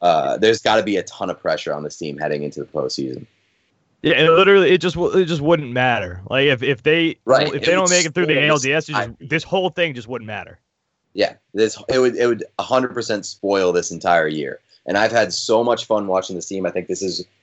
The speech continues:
Speaker 1: probably the most fun that I've ever had. And I think that, uh, that's a, probably a, a strong statement, but I, I believe it's true.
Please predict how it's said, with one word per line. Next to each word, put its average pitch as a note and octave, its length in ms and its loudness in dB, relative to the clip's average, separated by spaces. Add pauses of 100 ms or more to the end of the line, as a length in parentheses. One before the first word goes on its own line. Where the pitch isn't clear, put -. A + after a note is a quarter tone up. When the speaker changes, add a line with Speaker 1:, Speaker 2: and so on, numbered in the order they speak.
(200)
Speaker 1:
probably G#2 380 4
the G2 80 0
most F#2 400 0
fun F2 240 -2
that E2 80 -2
I've D#2+ 180 2 (140)
ever F2 280 2
had. D2+ 380 -2
And E2 220 -2
I E2 80 2
think F2+ 180 -4
that, F#2 140 2
uh, E2+ 180 2
that's F#2 220 2
a, - 40 -10
probably F2+ 420 2
a, D#2+ 80 0 (100)
a D#2+ 100 0
strong E2 540 0
statement, E2+ 500 0
but E2 140 4
I, D#2+ 260 0 (180)
I E2+ 100 2
believe E2 300 0
it's D#2 140 -4
true. E2+ 240 0